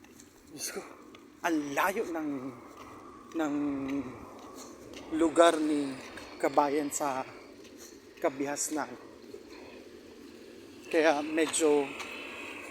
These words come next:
nagdadalawang isip si Kabayan kung itutuloy niya pa ang, ang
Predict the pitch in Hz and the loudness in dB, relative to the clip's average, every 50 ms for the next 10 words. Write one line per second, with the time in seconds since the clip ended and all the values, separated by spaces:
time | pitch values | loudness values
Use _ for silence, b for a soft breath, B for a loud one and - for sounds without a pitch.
0 | - - - - - - - 165 156 143 143 175 170 165 160 160 156 156 175 165 | -14 -14 -14 -14 -14 -12 -6 -6 -2 6 6 6 8 8 6 6 6 4 2 -2
1 | 147 - - - - 165 - 156 147 151 147 147 160 147 165 156 160 151 - 170 | -6 -6 -8 -6 -6 -4 -2 2 2 4 4 4 2 4 2 2 0 2 2 0
2 | 156 - - 156 151 151 147 143 147 139 - - 143 147 143 151 147 151 147 143 | 0 2 2 2 2 2 2 2 0 0 0 0 0 2 2 0 0 0 -2 -2
3 | 135 131 131 - - - - - - - - - - - - - - - - - | -2 -4 -8 -10 -12 -12 -12 -12 -12 -12 -12 -12 -12 -12 -12 -12 -12 -12 -12 -12
4 | - - - - - - - - - - - 160 156 143 139 | -10 -10 -12 -12 -12 -12 -12 -12 -10 -2 0 0 0 0 0